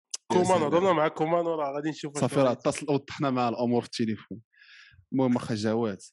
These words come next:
Speaker 2: اش غادي نقول لك؟ اسبوع فيه النهايات، فيه النهايات المهوره، فيه الاهداف اخر دقيقه،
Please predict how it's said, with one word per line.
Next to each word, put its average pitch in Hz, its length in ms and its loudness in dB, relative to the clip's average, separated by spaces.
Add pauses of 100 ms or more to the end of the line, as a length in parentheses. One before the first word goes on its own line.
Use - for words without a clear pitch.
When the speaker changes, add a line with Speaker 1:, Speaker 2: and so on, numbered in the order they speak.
(140)
Speaker 2:
اش 117 120 -2
غادي 117 160 0
نقول 104 320 0
لك؟ - 200 -8
اسبوع 110 480 -4 (300)
فيه 107 200 0
النهايات، 104 680 -2 (420)
فيه 120 180 -2
النهايات 123 480 0
المهوره، 110 600 0 (240)
فيه 123 280 -8 (640)
الاهداف 120 380 0
اخر 117 340 -4
دقيقه، 110 560 -10